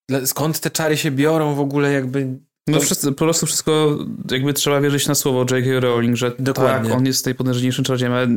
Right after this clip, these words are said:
Speaker 2: dlaczego to nie wiadomo, no niby są jakby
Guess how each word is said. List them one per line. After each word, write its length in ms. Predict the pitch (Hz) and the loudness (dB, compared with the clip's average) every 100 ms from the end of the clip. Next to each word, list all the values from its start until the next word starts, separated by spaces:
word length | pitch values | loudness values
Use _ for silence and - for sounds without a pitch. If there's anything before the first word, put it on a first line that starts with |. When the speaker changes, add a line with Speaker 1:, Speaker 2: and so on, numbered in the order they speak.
| - - _ - | -2 -12 _ -6
Speaker 2:
dlaczego 280 | 127 127 131 | -2 -2 0
to 100 | 135 | 0
nie 100 | 135 | 0
wiadomo, 420 | 135 131 123 117 | 2 2 2 2
no 60 | |
niby 240 | 120 127 131 | 0 2 0
są 320 | - 131 135 139 _ _ _ | 2 2 2 -2 _ _ _
jakby 440 | 135 131 135 135 | -4 0 2 2